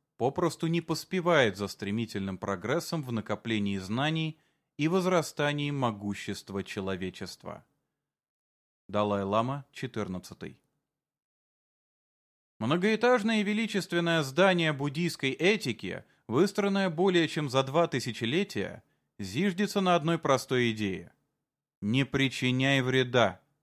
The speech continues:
На первый взгляд, эта идея кажется совпадающей с универсальным золотым правилом этики, гласящим: «Поступай с другими так, как хочешь,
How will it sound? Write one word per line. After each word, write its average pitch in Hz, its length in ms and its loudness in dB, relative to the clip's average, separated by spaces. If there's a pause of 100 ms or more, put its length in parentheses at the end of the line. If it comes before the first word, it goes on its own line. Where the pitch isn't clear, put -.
(920)
На 110 100 2
первый 240 260 0
взгляд, 233 280 2
эта 226 220 -2
идея 214 200 0
кажется 202 400 0
совпадающей 160 800 2
с - 80 -10
универсальным 151 720 2
золотым 139 400 2
правилом 131 460 2
этики, 98 520 -6 (300)
гласящим: 120 760 0 (280)
«Поступай 135 600 2
с 107 60 -6
другими 110 420 -2
так, 143 480 0 (220)
как - 260 -2
хочешь, 123 540 -4